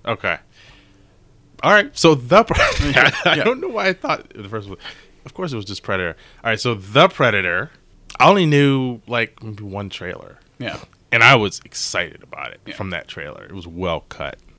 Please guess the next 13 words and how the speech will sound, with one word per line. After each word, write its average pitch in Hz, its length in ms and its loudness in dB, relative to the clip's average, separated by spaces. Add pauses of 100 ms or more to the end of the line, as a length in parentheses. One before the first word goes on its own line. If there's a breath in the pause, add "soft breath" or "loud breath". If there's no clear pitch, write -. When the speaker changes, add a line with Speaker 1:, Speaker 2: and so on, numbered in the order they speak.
(140)
Speaker 1:
So 135 180 0
I 117 160 4
kinda 254 540 -6
went 98 260 -6
into 95 300 -10
it 95 60 -10
a 95 40 -10
little 101 400 -10
cold. 98 460 -8
Like, 113 160 -4
I 123 80 4
didn't, 104 680 -6 (120)
like, 78 220 -16